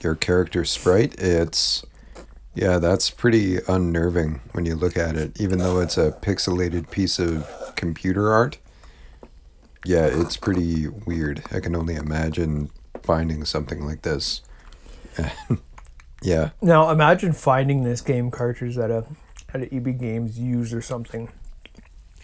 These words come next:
Speaker 2: and, and playing through it and just, I don't know, that, that would be disturbing. I would love it. I don't know about anybody else, but I would love it. I would love to have that copy.
Speaker 1: I think my curiosity would probably get the best of me,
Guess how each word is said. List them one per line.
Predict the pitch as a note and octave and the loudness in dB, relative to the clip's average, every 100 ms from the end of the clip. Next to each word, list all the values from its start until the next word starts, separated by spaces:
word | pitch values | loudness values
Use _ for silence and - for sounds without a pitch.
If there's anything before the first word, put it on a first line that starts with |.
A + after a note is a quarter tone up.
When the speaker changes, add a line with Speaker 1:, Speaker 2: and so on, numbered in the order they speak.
| - - - - | -20 -20 -20 0
Speaker 2:
and, | D3 C3+ B2+ B2+ | 4 4 2 2
and | C3+ B2+ | 0 2
playing | - D#3+ D#3 | 8 10 10
through | D3+ D3 D3 | 6 8 10
it | C3+ A#2 - | 8 6 0
and | C#3 C3 | -2 0
just, | C#3 C3+ - - - - - - - - - - - - - | 0 -2 -6 -20 -20 -20 -20 -18 -16 -16 -20 -20 -20 -20 -14
I | - | -8
don't | B2+ | -6
know, | B2 | -6
that, | A#2 A#2+ | -8 -2
that | B2+ D3 | 2 4
would | D3+ | 4
be | A#2+ | 2
disturbing. | A#2+ - A#2 A#2+ C3 | -4 -4 -2 -2 0
I | B2 G#3 | 2 2
would | E3 | 2
love | B2+ B2+ A#2+ | 2 0 0
it. | G2+ - | -4 -2
I | C#3 | 0
don't | C3+ | 0
know | C3 | 0
about | A#2+ | -2
anybody | A2+ A2+ G#2+ | -2 -2 -2
else, | G#2 G2 | -4 -6
but | - A#2 | -8 -6
I | |
would | A#2 A2+ | -8 -8
love | G2+ G#2 - | -10 -10 -12
it. | - - - - | -18 -20 -20 -6
I | D#3 | -2
would | C3 B2+ | 0 0
love | C3 C3+ A#2+ | 0 0 -2
to | A#2+ | -4
have | A2+ | -4
that | A2+ G2+ | -4 -6
copy. | A2 G2+ - - - - - | -8 -10 -12 -16 -20 -20 4
Speaker 1:
I | A#2 | 6
think | A2+ C3 A2+ - | 6 4 2 4
my | A#2+ A2 | 6 6
curiosity | - A2 G#2 G2+ F#2 F2 - F2+ | 6 6 6 6 4 2 2 0
would | E2 E2+ | 0 -2
probably | - F#2+ F2 F2 F2+ E2 E2 E2+ - | 2 2 4 2 0 0 -2 -6 -6
get | - D#2+ | -4 -2
the | E2+ | -2
best | E2 E2 - - | -2 0 -2 0
of | A#2 - | 0 0
me, | - | -2